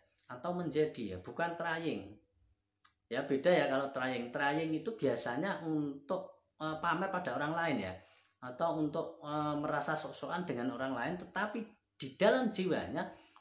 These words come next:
masih ada program miskin. Nah, itu salah sebetulnya. Anda sedang menipu diri. Nah, itu yang disebut dengan menipu diri. Tetapi ketika Anda, misalkan di depan cermin,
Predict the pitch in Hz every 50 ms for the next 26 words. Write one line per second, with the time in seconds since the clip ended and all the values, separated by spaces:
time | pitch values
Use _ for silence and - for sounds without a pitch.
0 | _ - 143 143 135 127 - - 185 156 156 127 - - 165 165 - 170 - -
1 | 127 113 120 151 156 151 - - 123 110 101 107 117 113 113 - - - - 151
2 | 151 156 143 123 120 117 - - - 104 - 98 92 90 90 87 87 92 - _
3 | _ _ _ _ _ _ _ _ _ _ _ _ _ _ _ - 113 104 101 120
4 | 151 - 160 - - 165 175 185 170 147 131 139 147 - 175 170 170 190 190 202
5 | 202 185 151 120 101 95 110 131 135 135 123 113 - - 185 185 165 147 131 139
6 | 135 131 - - 165 - 147 131 139 139 143 143 139 135 135 135 - 139 135 -
7 | 135 131 120 107 - - - - - - - - - _ _ 156 151 - 202 226
8 | 240 240 208 180 175 175 165 - 180 170 180 165 156 165 170 165 156 156 151 139
9 | 127 117 107 107 107 107 104 101 95 - - - 143 156 - 175 160 165 180 175
10 | - - - - - 202 185 180 180 196 175 160 139 110 95 92